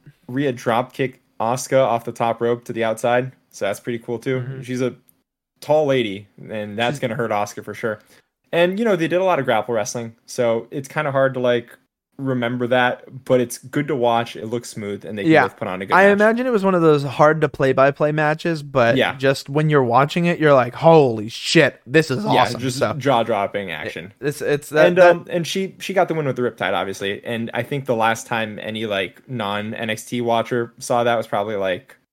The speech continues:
Speaker 1: on a Survivor Series.
Speaker 2: Right.
Speaker 1: So, and if you can pin Asuka with one of those, definitely a tough competitor.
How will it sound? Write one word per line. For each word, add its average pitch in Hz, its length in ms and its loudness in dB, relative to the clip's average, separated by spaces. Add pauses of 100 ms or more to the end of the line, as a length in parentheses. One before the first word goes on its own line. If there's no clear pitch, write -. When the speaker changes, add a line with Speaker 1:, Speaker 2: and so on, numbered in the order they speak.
(400)
Speaker 1:
on 101 120 -8
a 95 40 -10
Survivor 87 340 -8
Series. - 420 -14 (180)
Speaker 2:
Right. 101 160 -6
Speaker 1:
So, 101 240 -4 (600)
and 127 200 -2
if 120 120 -6
you 135 100 -8
can 135 140 -4
pin 143 180 -2
Asuka 135 300 -4
with 131 140 -6
one 143 140 -4
of 139 80 -4
those, 139 400 -2 (500)
definitely 110 300 -4
a 98 40 -12
tough 101 140 -6
competitor. 82 400 -10